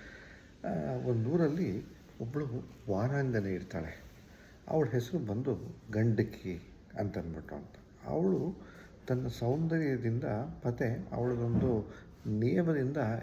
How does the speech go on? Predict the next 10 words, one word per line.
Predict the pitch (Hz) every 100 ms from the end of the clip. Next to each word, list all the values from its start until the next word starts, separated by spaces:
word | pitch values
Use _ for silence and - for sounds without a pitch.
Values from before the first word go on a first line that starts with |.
| -
ಇಡೀ | 131 147
ಊರಲ್ಲೆಲ್ಲ | 120 107 135 131 110 101 104 135
ಪ್ರಸಿದ್ಧಿಯಾಗಿರ್ತಾಳೆ. | - - - 117 - 117 110 95 92 85 76 - - - - - - - - - -
ಅವಳ | 135 151 151 139
ನಿಯಮ | 127 117 117 160 208 202
ಏನಪ್ಪ | 160 123 127 120 107
ಅಂತಂದ್ರೆ, | 92 85 - 85 - - - - - - - -
ಸರದಿ | 117 160 110
ಸಾಲಲ್ಲಿ | 110 131 117 104 92 95 - - - 113
ಮೊದಲು | 117 120 156 196